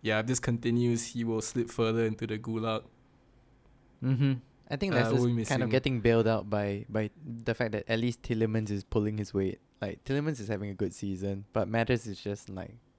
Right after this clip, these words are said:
Speaker 3: he's,
Speaker 1: Yeah, it's al-,
Speaker 3: you
Speaker 1: it's
Speaker 3: can't
Speaker 1: almost
Speaker 3: even
Speaker 1: like
Speaker 3: see him.
Speaker 1: Leicester have changed the way they, they, they're not reliant on that cam anymore as much as they used to be, if that makes sense. Like, they're,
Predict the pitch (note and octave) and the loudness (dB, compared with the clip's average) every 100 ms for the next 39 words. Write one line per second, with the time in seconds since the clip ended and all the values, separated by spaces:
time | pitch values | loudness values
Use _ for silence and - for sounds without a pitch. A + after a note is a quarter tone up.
0 | _ _ _ _ - - G#2 E3 G3 G3 | _ _ _ _ -18 -12 2 8 10 10
1 | A3+ G#3+ G#3+ B3 D4+ E3 C3+ B2+ C3+ G#2+ | 8 6 8 8 8 8 6 6 4 6
2 | A2+ C#3+ A2+ B2 A#2 - - - - C3 | 8 8 8 4 0 -4 -8 -2 4 6
3 | C#3 C#3 C3 A2+ A2 A2 A#2 A#2+ A2 G#2 | 6 6 4 2 2 4 4 4 2 0
4 | G2+ G2+ - - _ _ C3+ B2 C3+ E3 | -2 -6 -14 -20 _ _ -4 0 4 6
5 | F#3 - B2 A#2 A#2 A#2+ B2+ C3 - A2+ | 6 4 -2 2 4 4 4 2 0 0
6 | A2+ G#2+ G2+ - - _ - - A#2+ A#2+ | 2 0 0 -8 -20 _ -12 -2 2 2
7 | A2+ G#2+ G#2+ A2 A2 G#2 A#2+ - A#2 A2 | 2 0 -2 0 0 0 -2 -4 -8 -8
8 | A2 A2+ A#2 - G#2+ A2+ A#2+ A#2+ _ _ | -8 -6 -6 -6 -6 -2 -4 -6 _ _
9 | _ _ _ _ - G#2 A2+ A2+ A2+ - | _ _ _ _ -10 -2 -2 0 -4 -6
10 | - G#2+ A2 G#2+ A2 G#2+ A#2 A2+ A2 A2 | -4 -2 -2 -4 -4 -4 -2 0 2 0
11 | G#2 | -2